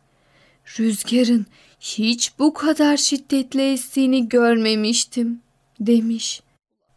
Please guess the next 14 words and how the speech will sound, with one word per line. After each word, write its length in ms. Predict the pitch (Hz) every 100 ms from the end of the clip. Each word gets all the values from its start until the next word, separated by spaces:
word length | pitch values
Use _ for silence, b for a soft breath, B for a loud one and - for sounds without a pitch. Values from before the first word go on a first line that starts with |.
| _ -
Rüzgar 380 | 233 220 214 262
estikçe 800 | 247 240 - 320 - - 226 202 - _ _ _
iyice 640 | 214 214 208 254 349 - 349
eğilmiş. 920 | - 277 285 277 247 208 185 - - _ _ _ _ _ _ _ _ _
Toz 260 | 247 226 285
kaçmasın 840 | - 262 262 240 240 247 254 247
diye 200 | 240 254
gözlerini 840 | 240 247 240 233 240 240 226 233 - b b
sıkıca 840 | - - 302 277 - 359 330 330
kapatmış. 960 | 320 311 277 277 - 233 214 - - - _ _ _ _ _ _ -
Yapraklarıyla 1040 | 233 226 226 220 233 240 247 262 247 240
da 200 | 226 214 _ _ -
gövdesini 840 | 202 240 240 214 254 - 254 254
tutmuş. 680 | 247 240 - 214 214 - -